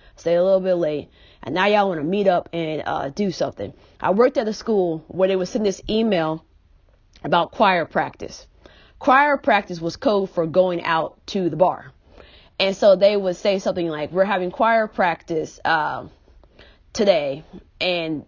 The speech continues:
there was a, it was a place that everybody knew they were going. So they always went to the same place. And they would say, "At such and such time." "Oh, Shantae, you never come out to choir practice." Um, <laughs> and I would say some corny crap like, you know, "Oh, I'm resting my voice," or something like that.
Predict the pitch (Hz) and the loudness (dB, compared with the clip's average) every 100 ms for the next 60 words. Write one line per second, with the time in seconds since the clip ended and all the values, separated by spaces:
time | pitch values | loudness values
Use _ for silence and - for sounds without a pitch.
0 | _ 220 240 233 180 - 214 190 165 - | _ 2 2 2 -4 0 -2 0 -4 0
1 | 302 311 220 - 190 208 202 185 185 170 | 0 2 -2 0 0 0 0 0 0 -2
2 | 156 156 151 147 196 233 226 185 180 160 | -2 -4 -6 0 4 4 2 -2 -6 -6
3 | 156 151 135 - - - _ - - - | -4 -4 -4 -6 -8 -18 _ -20 -20 -8
4 | - 175 170 156 175 175 170 - 160 156 | -2 -2 -2 0 0 0 -2 -2 -2 -4
5 | 104 - 175 - - 185 170 - - - | -6 -2 -2 -2 -2 -2 -2 -8 -6 -6
6 | 151 - - _ - - - 226 277 208 | -6 -12 -20 _ -20 -20 -4 0 0 0
7 | - - 262 269 285 247 269 175 196 233 | -6 -6 -6 -2 0 0 -2 0 -2 -2
8 | 254 240 226 214 226 233 226 - 147 143 | -4 -4 -6 -4 -4 -4 -6 -4 -6 -6
9 | - - - _ - - - - 175 160 | -14 -14 -20 _ -20 -20 -12 -2 0 0
10 | 143 156 - - - - - - - - | -4 -10 -18 -20 -20 -12 -12 -12 -16 -20
11 | - - _ 190 185 165 165 - 214 226 | -18 -20 _ 2 4 2 0 2 4 2
12 | 214 180 190 185 170 190 180 165 180 156 | 0 0 0 -4 -4 -4 -4 -4 -4 -4
13 | 160 165 165 175 175 160 156 - 196 185 | -4 -4 -4 -4 -2 -2 -2 2 2 2
14 | 180 180 175 170 156 160 160 139 147 165 | -2 -4 -4 -6 -4 -4 -4 -8 -6 -4
15 | 147 147 147 151 - | -4 -8 -6 -6 -6